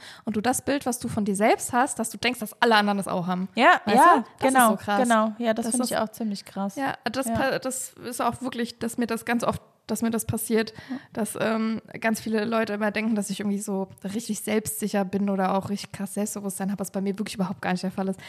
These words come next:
Speaker 1: Aber so kommt das halt manchmal rüber, das finde ich halt
Speaker 2: Mhm.
Speaker 1: auch krass. Und auch grad dieses Körperliche, da nimmt man sich ja auch ganz anders wahr.
Speaker 2: Das stimmt.
Speaker 1: Das ist schon, ja.
Speaker 2: Das stimmt. Ich glaub, es ist noch ein Slide.
Speaker 1: Genau, ja.
Speaker 2: Und dann
Speaker 1: Genau, und der ist, „People pleasing is also chronically trying to prove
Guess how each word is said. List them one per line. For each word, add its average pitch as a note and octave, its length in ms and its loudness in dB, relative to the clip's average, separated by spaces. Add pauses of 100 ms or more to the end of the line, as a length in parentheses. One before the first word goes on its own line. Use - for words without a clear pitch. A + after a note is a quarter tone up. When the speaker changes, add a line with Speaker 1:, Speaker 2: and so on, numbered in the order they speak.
(120)
Speaker 1:
Aber G3+ 120 0
so G#3 80 4
kommt A#3+ 180 -2
das C4 120 0
halt G#3+ 100 0
manchmal A#3 280 2
rüber, B3+ 180 0
das F#3 200 0
finde G#3 140 -2
ich F#3+ 60 0
halt G3 180 2
Speaker 2:
Mhm. F3 120 0
Speaker 1:
auch - 40 -
krass. F3+ 240 -6 (420)
Und G3+ 120 -6
auch G3+ 140 -4
grad A3 220 0
dieses A3+ 220 -6
Körperliche, G3+ 500 0
da G3 200 2
nimmt A3 160 2
man G#3+ 120 0
sich G3+ 120 -6
ja F#3 100 -2
auch G3 80 -14
ganz F3 180 -6
anders F3 300 -6
wahr. F#3 240 -2 (200)
Speaker 2:
Das F#3 200 -8
stimmt. F3 360 -8
Speaker 1:
Das G3+ 100 -6
ist G#3+ 140 -6 (120)
schon, A3 460 -2
ja. A3+ 180 0 (580)
Speaker 2:
Das F#3+ 140 -8
stimmt. F#3 340 -10 (280)
Ich - 60 -20
glaub, G#3+ 180 0
es A3+ 100 -4
ist A3+ 120 -6
noch A3+ 140 2
ein A3 260 4
Slide. A#3+ 440 2 (300)
Speaker 1:
Genau, A3 580 -4
ja. A#3 480 -2 (260)
Speaker 2:
Und A3 220 -6
dann G#3+ 120 0
Speaker 1:
Genau, A3 260 4
und G#3+ 80 0
der A3 140 0
ist, - 160 -6
„People D#4 240 -4
pleasing A#3 360 -6
is - 160 -6
also G3 300 -2
chronically D4+ 580 -2
trying G#3+ 480 0
to A3+ 100 -8
prove C4+ 280 0